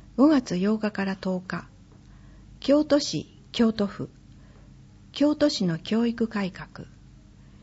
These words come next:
周南市、山口県、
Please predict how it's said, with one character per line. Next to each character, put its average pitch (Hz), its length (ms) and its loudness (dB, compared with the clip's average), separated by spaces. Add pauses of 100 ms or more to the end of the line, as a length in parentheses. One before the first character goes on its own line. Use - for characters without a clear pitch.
周 269 320 0
南 254 300 4
市、 - 280 -10 (480)
山 208 240 2
口 220 280 -2
県、 151 260 -6